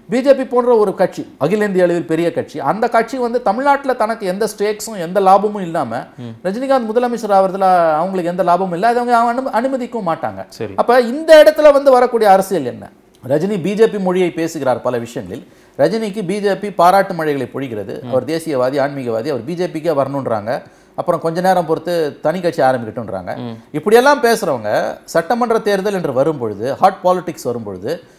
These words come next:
Speaker 1: எலெக்ஷன்ஸ்ல வந்து அவங்க வந்து தேர்தல்கள்ல வந்து ரஜினிகாந்த் அவர்கள் இவர்களை பி ஜே பியை சேர்க்காம தனியா போய் நின்னு முதலமைச்சர் ஆவதை பி ஜே பி எப்படி அலோவ் பண்ணும்?
Speaker 2: ம்.
Speaker 1: சரி, பி ஜே பியோட போய் ரஜினி சேர்ந்தார்னா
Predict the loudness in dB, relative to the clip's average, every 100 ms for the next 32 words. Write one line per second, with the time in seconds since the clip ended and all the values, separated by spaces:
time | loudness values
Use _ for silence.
0 | _ -2 -2 -2 -4 0 0 0 0 0
1 | -2 -4 -2 0 2 0 -2 0 -2 0
2 | -2 -2 -4 -4 -2 -2 -2 -4 -4 -6
3 | -2 0 0 -2 -6 -4 -6 -4 -4 -4
4 | -8 -6 -4 -4 -4 -6 -6 -8 -6 -4
5 | -6 -6 -6 -6 -6 -10 _ -8 -4 -4
6 | -4 -6 -2 0 -2 -6 -14 -16 _ -14
7 | -2 -2 2 2 6 6 8 6 6 4
8 | 4 -2 2 2 4 2 0 -4 -6